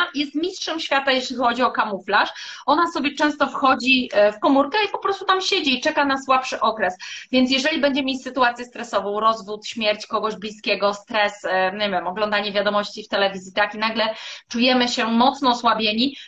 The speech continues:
to te choroby mogą nas wtedy zaatakować, bo nasz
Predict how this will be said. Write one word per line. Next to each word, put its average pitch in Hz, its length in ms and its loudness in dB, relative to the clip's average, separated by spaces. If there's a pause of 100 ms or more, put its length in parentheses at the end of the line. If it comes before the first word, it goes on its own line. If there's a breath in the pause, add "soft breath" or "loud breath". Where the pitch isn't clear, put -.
to 262 60 -8
te 262 120 0
choroby 240 340 2
mogą 226 260 2
nas 214 280 0
wtedy 233 300 -2
zaatakować, 214 640 0
bo 226 80 -6
nasz 220 160 -2